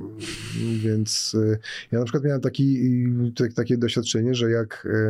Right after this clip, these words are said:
y, co teraz akurat wi-, wi-, już widzę, <laughs> że to następuje, że, y, jak, jak, jak, y,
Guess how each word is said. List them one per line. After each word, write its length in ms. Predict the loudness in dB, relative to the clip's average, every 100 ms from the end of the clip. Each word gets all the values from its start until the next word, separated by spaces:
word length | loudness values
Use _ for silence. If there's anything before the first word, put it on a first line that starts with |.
| 2 -2
y, 40 | -4
co 120 | -4
teraz 300 | 0 0 -2
akurat 280 | 0 0 0
wi-, 200 | -2 -2
wi-, 180 | -4 -8 -8 -4
już 160 | 0
widzę, 320 | 2 2 0 -2 -14 -20 -20 _ _ -6
<laughs> 440 | -4 -4 0 0 2
że 80 |
to 120 | 2 2
następuje, 680 | 2 0 0 2 2 2 -2 -12 -16 -16 -18 -4
że, 580 | 0 4 4 4 2 -2 -2 0 2 0
y, 40 | -2 -8 _ _ _ _ -20 -20 -20 -18 -18 -18 -20 _ 0
jak, 260 | 2 2 0
jak, 180 | 0 0 2
jak, 260 | 2 2 2
y, 600 | 2 4 4 4 4 2